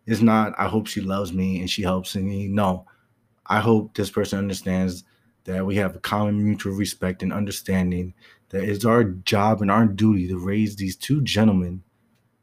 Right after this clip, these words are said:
to the best of our abilities to make them be as good as they can be in this world, as educated, as smart, as kind,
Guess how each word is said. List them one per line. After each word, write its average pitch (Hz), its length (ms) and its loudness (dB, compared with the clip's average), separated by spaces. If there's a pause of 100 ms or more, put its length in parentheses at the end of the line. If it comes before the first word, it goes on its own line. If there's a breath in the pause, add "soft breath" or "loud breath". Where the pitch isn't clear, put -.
to - 120 -4
the 107 80 2
best 131 380 2
of 131 60 4
our 127 100 6
abilities 101 680 0 (760)
to - 140 0
make 107 380 2
them 95 420 2 (1000)
be 101 360 4 (100)
as 98 300 -2
good 110 420 0 (100)
as 95 220 -2
they 92 120 -2
can 92 240 -2
be 98 200 -2
in 90 100 -4
this 90 220 -4
world, 92 260 -2
as 92 120 -6 (100)
educated, 101 580 -6
as 90 160 -8
smart, 92 480 0 (400 soft breath)
as 90 160 -10
kind, 95 540 0